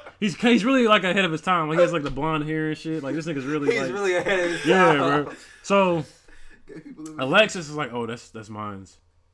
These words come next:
Speaker 2: and the, the gay dude slams it, like, on the counter.
Speaker 1: Someone
Speaker 2: Like,
Speaker 1: shoot at the straw a little
Speaker 2: and some
Speaker 1: bit.
Speaker 2: of it comes up out the cup.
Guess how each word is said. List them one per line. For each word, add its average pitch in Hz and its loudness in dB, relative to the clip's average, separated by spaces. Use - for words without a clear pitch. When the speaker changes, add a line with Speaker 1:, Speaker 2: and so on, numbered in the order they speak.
Speaker 2:
and 123 -8
the, 117 -8
the 123 -10
gay 135 -4
dude 127 -8
slams 147 -6
it, 113 -14
like, 110 -14
on 120 -12
the 110 -14
counter. 110 -14
Speaker 1:
Someone - -12
Speaker 2:
Like, 101 -12
Speaker 1:
shoot - -14
at - -14
the - -20
straw - -16
a - -14
little 135 -12
Speaker 2:
and 131 -8
some 165 -4
Speaker 1:
bit. 156 -4
Speaker 2:
of 143 -6
it 143 -10
comes 151 -8
up 147 -6
out 139 -12
the 135 -16
cup. 147 -12